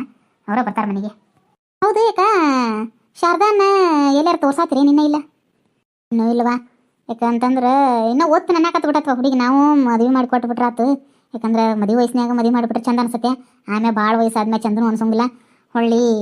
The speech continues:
ಮದುವೆನೂ ಅಷ್ಟು ಚಂದ ಆಗೋದಿಲ್ಲ ಬಿಡ, ಈಗ ವಯಸ್ಸಿದ್ದಾಗನ ಮಾಡಿಬಿಟ್ರೆ ಚಂದವ. ನಮಗೂ ಈಗ ಗಟ್ಟಿದ್ದೀವಿ ನಾವು ತನ್ನ ಗಂಡ ಹೆಂಡತಿ, ಅದಕ್ಕೆ ಮದುವೆ ಮಾಡಿಬಿಡ್ಬೇಕಂತ ನಮ್ಮದು ಆಸೆ ಐತಿ. ಆದ್ರೆ ಆಕೆ ನೋಡಿದ್ರೆ ಇನ್ನೂ ಓದ್ತಾನೆ ಓದ್ತಾನೆ ಅಂತಾಳೆ. ನೋಡ್ಬೇಕು, ನಾವು ಎಲ್ಲಾರು ಚಲೋ ಮಾಡ್ತಾನಿದ್ರೆ ಕೊಡ್ಬೇಕಂತ ನಮ್ಮದು ಆಸೆ ಐತಿ.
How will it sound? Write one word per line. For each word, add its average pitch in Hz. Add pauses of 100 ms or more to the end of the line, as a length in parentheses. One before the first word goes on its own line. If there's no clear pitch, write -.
(340)
ಮದುವೆನೂ 247
ಅಷ್ಟು 277
ಚಂದ 269
ಆಗೋದಿಲ್ಲ 220
ಬಿಡ, 190 (300)
ಈಗ 254
ವಯಸ್ಸಿದ್ದಾಗನ 294
ಮಾಡಿಬಿಟ್ರೆ 254
ಚಂದವ. 226
ನಮಗೂ 226
ಈಗ 233
ಗಟ್ಟಿದ್ದೀವಿ 233
ನಾವು 247
ತನ್ನ 226
ಗಂಡ 226
ಹೆಂಡತಿ, 254 (460)
ಅದಕ್ಕೆ 269
ಮದುವೆ 277
ಮಾಡಿಬಿಡ್ಬೇಕಂತ 285
ನಮ್ಮದು 277
ಆಸೆ 294
ಐತಿ. 311 (340)
ಆದ್ರೆ 330
ಆಕೆ 359
ನೋಡಿದ್ರೆ 339
ಇನ್ನೂ 311
ಓದ್ತಾನೆ 311
ಓದ್ತಾನೆ 277
ಅಂತಾಳೆ. 247 (640)
ನೋಡ್ಬೇಕು, 254
ನಾವು 247
ಎಲ್ಲಾರು 262
ಚಲೋ 269
ಮಾಡ್ತಾನಿದ್ರೆ 262
ಕೊಡ್ಬೇಕಂತ 254
ನಮ್ಮದು 240
ಆಸೆ 254
ಐತಿ. 269